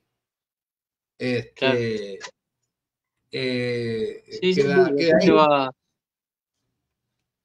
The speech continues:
Speaker 1: ¿Eh?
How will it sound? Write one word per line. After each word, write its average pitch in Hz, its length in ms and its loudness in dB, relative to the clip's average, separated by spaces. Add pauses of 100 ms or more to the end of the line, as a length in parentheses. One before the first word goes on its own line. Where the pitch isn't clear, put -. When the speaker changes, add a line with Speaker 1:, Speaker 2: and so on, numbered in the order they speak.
(1700)
Speaker 1:
¿Eh? 170 480 -2